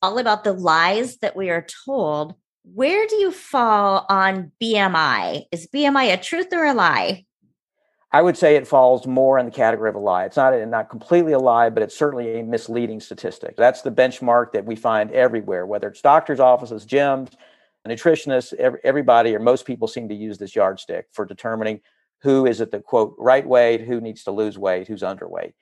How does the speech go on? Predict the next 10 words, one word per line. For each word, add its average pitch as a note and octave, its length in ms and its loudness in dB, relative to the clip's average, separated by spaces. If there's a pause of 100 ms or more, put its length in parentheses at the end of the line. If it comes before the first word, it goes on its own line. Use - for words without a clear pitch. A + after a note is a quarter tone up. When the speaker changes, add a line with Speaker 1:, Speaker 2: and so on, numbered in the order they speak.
(380)
Speaker 2:
And C#3 120 0
the C#3 60 0
problem F3 400 4
with C#3 160 2
it C#3+ 100 4
is B2+ 160 0
just C#3 280 -4
over-, C#3 260 -2 (180)
overly D3+ 300 0
simplistic. - 640 -6